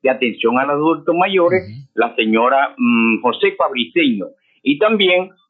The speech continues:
Speaker 1: estamos invitando a la Comisión de Adultos Mayores de la Alcaldía de Maracaibo. Bueno, ¿por qué estamos invitando? Porque nosotros, nosotros estamos, la unas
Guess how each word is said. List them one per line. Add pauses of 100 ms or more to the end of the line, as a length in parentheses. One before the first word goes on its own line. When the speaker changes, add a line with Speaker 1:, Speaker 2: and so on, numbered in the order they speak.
Speaker 1:
estamos
invitando
a
la
Comisión (240)
de
Adultos
Mayores
de
la
Alcaldía
de
Maracaibo. (260)
Bueno,
¿por
qué
estamos
invitando? (260)
Porque
nosotros,
nosotros (300)
estamos,
la
unas